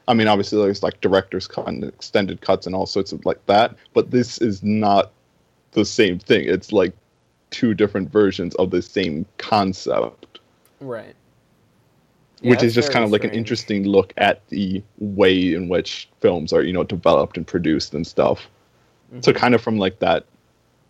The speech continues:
Speaker 1: filmmaking standpoint, I think these are very interesting watches.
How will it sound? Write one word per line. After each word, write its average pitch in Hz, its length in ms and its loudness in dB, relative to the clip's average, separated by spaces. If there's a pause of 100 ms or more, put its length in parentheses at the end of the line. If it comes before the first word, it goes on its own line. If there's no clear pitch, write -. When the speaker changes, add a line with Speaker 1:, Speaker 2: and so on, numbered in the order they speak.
(680)
Speaker 1:
filmmaking 117 920 2 (680)
standpoint, 127 800 0 (720)
I 110 60 -2
think 110 240 -2
these 104 180 2
are 95 80 6
very 92 260 6
interesting 82 640 -6 (280)
watches. - 560 0